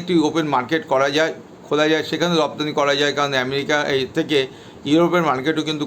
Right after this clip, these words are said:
কম নয় এবং সেখানে অনেক দেশেই এই সকল দ্রব্য রপ্তানি করা হয় না, যেগুলো আমি বললাম। অতএব যদি এই ইউকেতে ব্রিটেনে যদি একটি বাজার খোলা যায়, তার জন্য ভারতের অর্থমন্ত্রী আগামী সপ্তাহে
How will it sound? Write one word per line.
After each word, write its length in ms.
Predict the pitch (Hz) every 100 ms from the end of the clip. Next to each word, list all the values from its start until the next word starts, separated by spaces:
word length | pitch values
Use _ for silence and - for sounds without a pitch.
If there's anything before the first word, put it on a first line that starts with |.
| 151
কম 120 | 156 160
নয় 140 | 156 - - - - - - -
এবং 120 | 143 151 139
সেখানে 260 | 151 156 147
অনেক 120 | 143 143
দেশেই 260 | 156 170 160 156 - - - - -
এই 60 | 135 156
সকল 160 | 156 131
দ্রব্য 200 | 143 131 135
রপ্তানি 300 | 123 143 143 135
করা 140 | 131 127
হয় 140 | 135 127
না, 40 | 127
যেগুলো 200 | 147 151
আমি 100 | 147 131
বললাম। 280 | 151 135 120 - - - - -
অতএব 200 | 139 170 151
যদি 140 | 185 240 - - - - - - - - - - - - 123
এই 60 | 117 151
ইউকেতে 400 | 202 180 143 143 123 - - - - - - 143
ব্রিটেনে 360 | 180 196 175 143
যদি 160 | 143 175 233 135
একটি 120 | 160 113
বাজার 220 | 117 127 135
খোলা 160 | 127 131
যায়, 120 | 214 -
তার 120 | 151 143
জন্য 120 | 196 226
ভারতের 240 | 127 120 113
অর্থমন্ত্রী 380 | 110 123 131 214 120
আগামী 220 | 107 107 113
সপ্তাহে 300 | 110 208